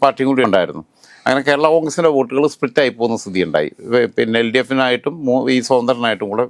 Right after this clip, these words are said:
സ്പ്ലിറ്റ് ആയിപ്പോയി. ആ ഒരു തെരഞ്ഞെടുപ്പ് ഒഴിച്ചാൽ രണ്ടായിരത്തി ആറിന് ശേഷമുള്ള രണ്ടായിരത്തി പതിനൊന്നിലും പതിനാറിലും ഒക്കെ എടുത്ത് നോക്കുമ്പോൾ ഇദ്ദേഹത്തിന്റെ തെരഞ്ഞെടുപ്പ് വിജയം എന്ന് പറയുന്നത് വലിയ വിജയമാണ്, വലിയ മാർജിനിലാണ് ജയിക്കുന്നത്.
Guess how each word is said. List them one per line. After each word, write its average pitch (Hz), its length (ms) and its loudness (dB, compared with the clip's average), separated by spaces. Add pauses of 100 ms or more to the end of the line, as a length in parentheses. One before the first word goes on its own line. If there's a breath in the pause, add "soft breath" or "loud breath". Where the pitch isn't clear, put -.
(160)
സ്പ്ലിറ്റ് - 400 -4
ആയിപ്പോയി. 90 340 -4 (120)
ആ 160 280 4 (100)
ഒരു 147 200 4
തെരഞ്ഞെടുപ്പ് 135 480 0
ഒഴിച്ചാൽ 110 480 0 (160)
രണ്ടായിരത്തി 139 460 2
ആറിന് 143 300 2
ശേഷമുള്ള 123 520 0
രണ്ടായിരത്തി 120 420 0
പതിനൊന്നിലും 123 640 -2
പതിനാറിലും 117 680 0
ഒക്കെ - 180 -4
എടുത്ത് 117 220 -6
നോക്കുമ്പോൾ 101 520 -2 (100)
ഇദ്ദേഹത്തിന്റെ 131 500 0
തെരഞ്ഞെടുപ്പ് 135 640 0
വിജയം 117 280 2
എന്ന് 147 140 -2
പറയുന്നത് 131 380 0
വലിയ 139 320 0
വിജയമാണ്, 143 360 0
വലിയ 110 220 0
മാർജിനിലാണ് 135 560 0
ജയിക്കുന്നത്. 82 380 -8